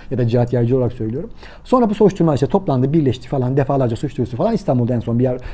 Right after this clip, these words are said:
soruşturma, birleşti bütün dosyalar. Oradan tutuklandık. Ee, şunu diyeceğim. Sanki bir ağız birliği varmış gibi böyle deliller olan bir insana bir savcı yanlışlıkla bir operasyon yapmadı ya. Yanlışlıkla bir suç duyurusunu ciddiye alıp da soruşturmayı derinleştirmiyor. Çok enteresan değil mi?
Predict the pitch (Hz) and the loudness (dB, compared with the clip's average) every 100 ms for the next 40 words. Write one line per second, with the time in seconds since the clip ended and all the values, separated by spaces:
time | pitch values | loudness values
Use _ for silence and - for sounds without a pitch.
0 | - 160 131 120 117 110 135 - 165 143 | -2 0 0 0 -2 -2 -6 -6 -6 0
1 | 143 180 143 131 120 123 113 - 131 208 | 4 4 4 0 -2 -2 -2 -2 -4 0
2 | 202 107 147 196 - - - 170 147 107 | 2 4 4 0 -4 -12 -8 -2 0 0
3 | 92 - - - - - - - - - | -2 -10 -16 -18 -20 -20 -20 -18 -10 -2
4 | 127 127 135 - 240 226 117 101 - - | 0 0 0 4 4 4 0 -2 -8 -18
5 | - - - 254 233 240 - 196 240 214 | -16 0 2 4 4 4 8 8 8 6
6 | 208 208 208 196 - 139 117 113 220 330 | 6 6 6 6 4 2 4 8 12 12
7 | 277 190 202 196 185 170 147 156 170 135 | 12 10 8 8 6 4 2 0 -2 -2
8 | 131 165 285 - 160 139 123 139 226 277 | 2 6 6 4 0 0 2 2 2 0
9 | - 233 190 190 190 175 190 180 180 131 | -2 -2 0 0 0 -4 -2 -4 -2 -4
10 | 117 139 - - 220 262 240 214 196 190 | -2 -4 -6 0 2 4 2 2 2 2
11 | 190 - - 208 - 196 190 196 190 147 | 0 -8 -4 -4 2 4 4 4 4 4
12 | 117 165 - 208 196 196 - 175 180 180 | 2 0 0 2 2 0 0 0 0 0
13 | 175 165 170 160 - 160 117 233 226 202 | 2 2 0 -2 -4 -2 -2 -2 -2 -2
14 | 196 208 226 247 | -4 -4 -2 -2